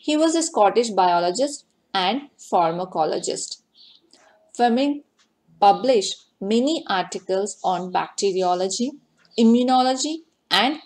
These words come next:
chemotherapy. His best known achievements are the discovery of the enzyme called lysozyme in the year nineteen twenty-two and the discovery of an antibiotic substance, penicillin,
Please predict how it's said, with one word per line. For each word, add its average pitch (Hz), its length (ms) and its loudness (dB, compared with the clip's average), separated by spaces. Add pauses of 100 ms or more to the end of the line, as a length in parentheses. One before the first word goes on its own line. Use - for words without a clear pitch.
chemotherapy. 208 1300 -4 (840)
His 262 200 -2
best 277 500 2
known 254 380 2 (100)
achievements 208 880 -2
are 202 140 2
the 196 100 0
discovery 285 640 0
of 233 160 -2
the - 180 -4
enzyme 196 580 -4
called 170 440 -2 (240)
lysozyme 196 1040 2
in 196 140 -6
the 185 100 -2
year 190 260 -2
nineteen 180 480 -10
twenty-two 185 760 -6 (680)
and 226 160 2
the 226 160 2
discovery 302 500 0
of 311 140 -2
an 233 100 -2
antibiotic 214 800 -2
substance, - 680 -8 (180)
penicillin, 226 640 -2